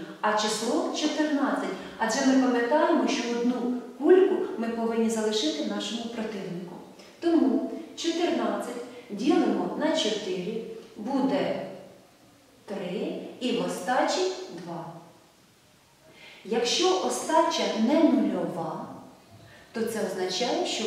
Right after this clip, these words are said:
виграє перший гравець. Якби при діленні була остача нульова, виграв би другий. Отже,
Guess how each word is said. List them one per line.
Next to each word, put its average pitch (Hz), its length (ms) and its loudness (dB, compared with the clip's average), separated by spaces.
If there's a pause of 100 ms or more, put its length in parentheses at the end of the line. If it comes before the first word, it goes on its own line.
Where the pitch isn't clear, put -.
(120)
виграє 254 480 0
перший 180 480 -6
гравець. 160 360 -8 (360)
Якби 240 440 4
при 294 100 2
діленні 208 520 2
була 214 360 0
остача 190 480 -4 (120)
нульова, 262 560 0 (220)
виграв 220 280 0
би - 160 -2
другий. 175 640 -6 (840)
Отже, 302 320 4